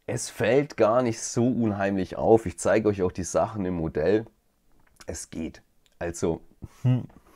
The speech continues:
<laughs> Dann kommen wir aber jetzt noch zu zwei Punkten, die ich ein bisschen schlechter fand. Zeige ich euch im Modell, wie gesagt, auch nochmal meistens da, wo ich's euch zeigen kann.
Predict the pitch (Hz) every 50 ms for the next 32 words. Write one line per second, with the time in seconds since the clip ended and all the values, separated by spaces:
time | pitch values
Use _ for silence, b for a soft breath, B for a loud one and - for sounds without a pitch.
0 | - - - 135 - - - - 233 - - - - - - - - - - 220
1 | 220 - - - - - - - - - - - - - - - 127 156 - 214
2 | 196 226 214 180 160 156 151 143 143 143 135 - - - 139 147 151 - - -
3 | 120 - - - 123 120 117 113 - - 147 180 202 190 - 160 143 127 131 127
4 | 127 - 135 123 117 123 127 127 - - 120 113 110 107 101 - - - 120 -
5 | 151 - - - 165 160 - - 147 151 151 147 151 - - 117 117 123 113 104
6 | 98 110 98 98 101 95 107 104 113 131 127 113 101 107 - - 101 92 90 -
7 | - 107 120 131 120 113 113 117 107 104 101 98 95 95 101 107 - - - 101
8 | 92 - 95 92 98 92 95 92 - 82 87 85 - - 95 85 92 90 87 82
9 | - 90 98 113 110